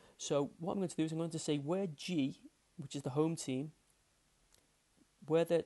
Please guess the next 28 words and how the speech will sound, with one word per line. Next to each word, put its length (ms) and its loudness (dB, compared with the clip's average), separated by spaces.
that's 200 -2
the 100 -2
column 340 0
representing 400 -2
the 60 -4
home 220 -2
team 360 -6
half-time 420 -6
score, 380 -4
where 200 0
G 440 -4
equals 340 -6
the 140 -4
H 240 0
score 380 -4
plus 540 -6
one. 240 -10
So 100 -20
there 140 2
we 80 0
go. 140 2
So 140 -8
that 200 0
has 120 -4
returned 400 -2
to 120 -6
us 120 -4
now 280 -8